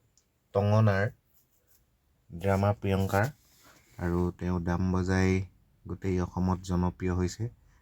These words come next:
তেখেতৰ সহযোগিতাতে আমি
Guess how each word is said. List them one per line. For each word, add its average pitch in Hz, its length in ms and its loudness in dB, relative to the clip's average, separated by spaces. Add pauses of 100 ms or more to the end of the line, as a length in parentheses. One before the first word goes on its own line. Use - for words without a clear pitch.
(160)
তেখেতৰ 98 560 0 (1200)
সহযোগিতাতে 101 800 0
আমি 98 260 0